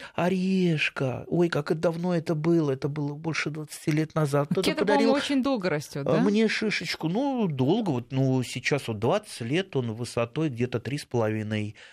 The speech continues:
Speaker 1: а, метра.
Speaker 2: Ну, видите, малыш,
Speaker 1: Да.
Speaker 2: можно
Speaker 1: Но
Speaker 2: сказать.
Speaker 1: красивый, у него такие иголки длинные.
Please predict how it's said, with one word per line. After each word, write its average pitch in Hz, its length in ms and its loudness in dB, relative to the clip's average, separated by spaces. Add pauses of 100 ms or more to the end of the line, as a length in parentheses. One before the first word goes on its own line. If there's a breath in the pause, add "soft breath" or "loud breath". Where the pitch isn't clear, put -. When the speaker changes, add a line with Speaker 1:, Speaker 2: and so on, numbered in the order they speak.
(240 loud breath)
Speaker 1:
а, 107 280 2
метра. 113 480 0
Speaker 2:
Ну, 175 260 4
видите, 254 300 -2
малыш, 180 260 2
Speaker 1:
Да. 143 240 4
Speaker 2:
можно 147 300 -4
Speaker 1:
Но 180 140 2
Speaker 2:
сказать. 135 100 -2
Speaker 1:
красивый, 180 1160 0
у 151 100 -2
него 175 160 0
такие 180 460 -2
иголки 175 580 2
длинные. 135 640 -2